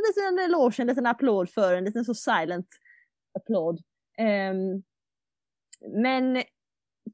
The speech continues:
tyvärr så är det ju inte, alltså, jag tycker inte att den här låten har jättemycket spänning i sig. Det tycker jag inte. Den, eh, ligger ju i oddsen nu då, om man kikade på det,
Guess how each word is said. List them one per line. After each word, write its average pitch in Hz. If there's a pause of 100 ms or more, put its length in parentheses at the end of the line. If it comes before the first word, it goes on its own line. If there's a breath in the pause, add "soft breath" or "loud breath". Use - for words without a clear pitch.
tyvärr 302
så 294 (920)
är 262
det 233
ju 262
inte, 226 (160)
alltså, 220 (1500 loud breath)
jag 277
tycker 330
inte 254
att 220
den 233
här 208
låten 190
har 175
jättemycket 165
spänning 165
i 151
sig. 175
Det 180
tycker 208
jag 151
inte. 175 (320 soft breath)
Den, 247
eh, 233 (960)
ligger 262
ju 247
i -
oddsen 247
nu 202
då, 185
om 180
man 180
kikade 180
på 180
det, 170